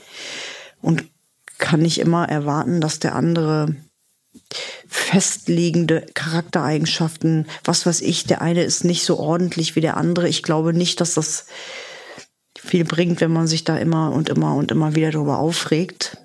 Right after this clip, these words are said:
sondern dass man da einfach akzeptieren muss, dass Menschen anders sind und kleine Fehler auch einfach da geduldiger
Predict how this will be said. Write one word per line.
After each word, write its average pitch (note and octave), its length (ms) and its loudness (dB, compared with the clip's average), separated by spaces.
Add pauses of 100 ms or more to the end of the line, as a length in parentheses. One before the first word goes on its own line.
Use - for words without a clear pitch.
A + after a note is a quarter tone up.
sondern D3+ 340 2
dass D#3 200 0
man D#3+ 180 4
da D3 120 0
einfach D3+ 320 -2
akzeptieren - 560 0
muss, D#3+ 180 2
dass D#3+ 180 0
Menschen D#3 300 2
anders D#3+ 320 2
sind D#3+ 440 0 (760)
und E3 320 2 (220)
kleine E3 340 2
Fehler E3+ 440 2
auch D#3 180 -4
einfach D3+ 500 -4 (1160)
da D3 400 0 (420)
geduldiger D#3+ 840 2